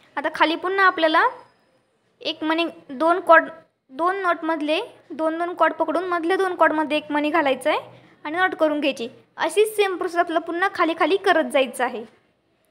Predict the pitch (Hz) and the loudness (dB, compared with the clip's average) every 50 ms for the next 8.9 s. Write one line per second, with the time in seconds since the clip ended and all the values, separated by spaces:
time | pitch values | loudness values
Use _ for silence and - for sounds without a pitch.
0 | _ _ _ _ _ _ - - 294 311 320 320 359 320 320 330 339 370 370 403 | _ _ _ _ _ _ -8 -6 -4 -4 -4 -4 -6 -4 -4 -4 -2 0 0 0
1 | 370 370 - 302 302 277 - 311 311 311 311 311 - _ _ _ _ _ _ _ | 0 0 0 -2 0 2 2 0 0 -2 -6 -8 -10 _ _ _ _ _ _ _
2 | _ _ 285 240 311 339 311 339 330 339 330 359 339 320 302 302 320 302 254 247 | _ _ -10 -6 -6 -4 -2 -2 -2 0 0 0 0 2 2 0 0 0 -2 -4
3 | - - - 302 302 302 311 - 370 381 403 392 381 339 330 339 339 330 370 320 | -6 -10 -6 -4 -4 -6 -2 2 2 2 4 4 4 4 6 6 4 4 2 0
4 | 285 285 277 294 285 294 302 320 285 320 330 330 311 294 - 277 302 370 427 - | 0 0 -2 0 0 0 0 2 4 4 4 4 2 0 2 2 2 2 0 -4
5 | - - - - - 294 - 302 311 320 320 277 269 262 320 330 339 349 - 381 | -12 -20 -12 -6 -4 -4 -2 4 6 6 6 4 4 4 6 6 6 8 6 6
6 | 359 330 311 320 320 294 285 - 294 311 294 277 277 285 285 233 294 349 480 - | 6 6 4 2 2 0 2 2 2 2 4 2 2 0 0 0 0 0 0 -2
7 | - - - - - - 262 277 294 320 349 359 320 320 339 330 320 311 302 294 | -6 -14 -20 -8 -4 -4 -2 0 0 -2 0 4 4 4 4 2 2 2 4 4
8 | 294 294 294 302 453 480 - 415 339 294 277 247 - 262 254 262 254 247 | 4 4 2 2 2 4 4 4 4 4 2 0 -2 -4 -4 -4 -6 -8